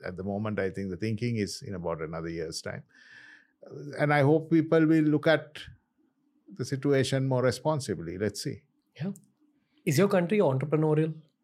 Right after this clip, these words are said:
Speaker 1: Mixed. We, we have, you see, our private sector, parts of it have been, uh, insulated, protected.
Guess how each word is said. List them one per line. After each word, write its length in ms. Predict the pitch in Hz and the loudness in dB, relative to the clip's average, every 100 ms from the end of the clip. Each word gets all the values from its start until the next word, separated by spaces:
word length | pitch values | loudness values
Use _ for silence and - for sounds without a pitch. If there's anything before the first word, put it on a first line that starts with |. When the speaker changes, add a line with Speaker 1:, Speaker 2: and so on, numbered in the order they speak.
| _ _ _ _ - _ _ _ _ _ _ _ _ _ _ _ _ _ _ _ _ - | _ _ _ _ -20 _ _ _ _ _ _ _ _ _ _ _ _ _ _ _ _ 0
Speaker 1:
Mixed. 640 | 160 139 - - - - - - - | 4 4 2 -2 -2 -4 -10 -14 -2
We, 280 | 131 139 135 | 2 4 4
we 180 | 139 | 4
have, 400 | 127 127 135 123 113 - - - | 4 6 4 2 -4 -14 -12 -2
you 80 | 131 | 0
see, 440 | - 147 139 123 - - - | 4 4 4 0 -6 -14 -2
our 300 | 123 127 135 | 0 2 2
private 420 | 135 123 139 135 | 4 4 4 2
sector, 560 | - 151 139 - 151 139 | 2 0 0 -2 0 2
parts 460 | 123 123 135 - | 2 2 2 2
of 160 | 147 151 | 4 4
it 300 | 180 - - _ _ _ _ _ _ _ _ _ _ - | 0 -4 -20 _ _ _ _ _ _ _ _ _ _ -2
have 280 | 123 120 117 | 2 2 2
been, 520 | 127 127 127 127 117 | 2 2 2 0 0
uh, 600 | 113 104 104 98 95 90 90 - 107 107 - | 0 2 2 2 0 -2 -8 -18 -16 -12 -4
insulated, 880 | 127 113 - 127 120 110 120 113 - | 0 0 2 4 6 6 4 0 -2
protected. 640 | 110 110 98 - 85 | -2 -2 -4 -4 -8